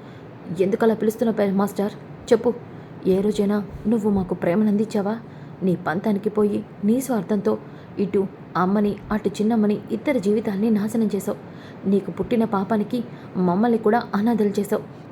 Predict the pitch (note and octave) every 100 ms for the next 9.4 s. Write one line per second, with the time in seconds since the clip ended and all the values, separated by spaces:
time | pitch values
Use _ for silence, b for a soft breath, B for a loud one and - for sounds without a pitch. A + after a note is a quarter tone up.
0 | - E3+ E3+ E3+ F#3 G3+ G#3 - - -
1 | F#3 C4+ A3+ A3 G#3 A#3+ G#3+ G3+ A#3 B3+
2 | F3+ A3+ G#3 F#3+ - B B B - G3+
3 | G3 F3 - B B - F3+ F#3+ A3 G#3+
4 | C4 - - - A#3 B3 D4+ A#3+ G#3 A3
5 | A3+ A3 - G#3 G3+ G3+ - - - A3
6 | F#3 E3 G3 A#3 G3 G#3+ G3+ G#3+ A#3 G#3+
7 | G#3 G3+ B B - F3 G3+ G#3 G#3 G3+
8 | F#3+ G#3 F#3 A#3 - - - - - F#3
9 | G3 G#3+ A3+